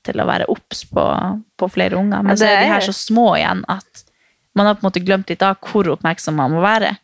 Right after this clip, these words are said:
Speaker 2: Ja.
Speaker 1: Så jeg bare minte de på det, <laughs> liksom, når jeg kom til personen. «Dette har jeg drømt, eller dette har jeg tenkt på. Kan dere hjelpe meg å holde roen?» Liksom,
Speaker 2: Ja, ja, ja.
Speaker 1: og følge med at vi må liksom bare, jeg,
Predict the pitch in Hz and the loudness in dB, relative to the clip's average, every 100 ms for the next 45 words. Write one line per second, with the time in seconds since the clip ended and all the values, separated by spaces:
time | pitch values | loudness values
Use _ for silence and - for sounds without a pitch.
0 | _ 220 202 208 _ _ - 220 220 214 | _ 0 0 -2 _ _ -2 0 2 2
1 | 208 247 - 185 202 - 208 214 180 - | 0 0 -2 0 0 2 2 2 2 -2
2 | 226 _ 339 277 247 262 247 214 214 - | -4 _ 2 4 4 2 2 0 -2 0
3 | - 196 - 190 196 - - - 226 294 | -2 -2 0 2 0 -2 -18 -4 0 2
4 | 254 185 208 427 - - 233 220 247 226 | 2 4 2 0 -4 0 2 0 -2 -2
5 | 196 202 _ - 214 - - 311 - - | -2 -4 _ -4 -4 -2 0 0 0 -18
6 | - _ _ _ - 285 302 - 254 - | -20 _ _ _ 0 0 0 0 0 0
7 | 226 196 208 196 190 196 202 214 196 180 | 2 4 4 4 4 2 2 2 2 2
8 | 311 294 285 269 269 269 226 202 190 196 | 2 2 2 4 4 2 2 2 2 0
9 | 190 202 214 214 202 202 180 165 160 147 | 0 -2 0 0 0 0 -4 -2 0 0
10 | 202 - _ _ _ _ - 208 | -2 -8 _ _ _ _ -2 -2